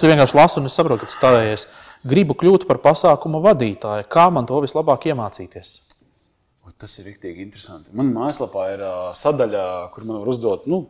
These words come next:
Speaker 2: aizsūtīt
Speaker 1: Jā.
Speaker 2: ziņu, nu, normāli, kontaktforma. Un tur var norādīt interesi. Un viena no tām interesēm ir pasākumu vadīšana. Un tas ir domāts aģentūrām un,
Speaker 1: Un to neviens
Speaker 2: un
Speaker 1: neatķeksē,
Speaker 2: konferenču organizatoriem. Nē, nē,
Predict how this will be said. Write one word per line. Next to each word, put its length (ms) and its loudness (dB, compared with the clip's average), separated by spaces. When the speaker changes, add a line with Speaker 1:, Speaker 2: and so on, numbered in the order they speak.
Speaker 2:
aizsūtīt 380 -4
Speaker 1:
Jā. 80 -6
Speaker 2:
ziņu, 180 -4
nu, 160 0
normāli, 320 -4
kontaktforma. 720 -4
Un 160 -20
tur 140 -4
var 100 -2
norādīt 400 -2
interesi. 460 -10
Un 100 -12
viena 140 -2
no 40 -16
tām 140 -4
interesēm 320 -10
ir 80 -10
pasākumu 400 -6
vadīšana. 480 -16
Un 80 -20
tas 80 -14
ir 80 -14
domāts 400 -8
aģentūrām 640 -10
un, 140 -14
Speaker 1:
Un 20 -14
to 160 2
neviens 240 -2
Speaker 2:
un 80 -2
Speaker 1:
neatķeksē, 140 2
Speaker 2:
konferenču 320 0
organizatoriem. 480 0
Nē, 100 0
nē, 60 -2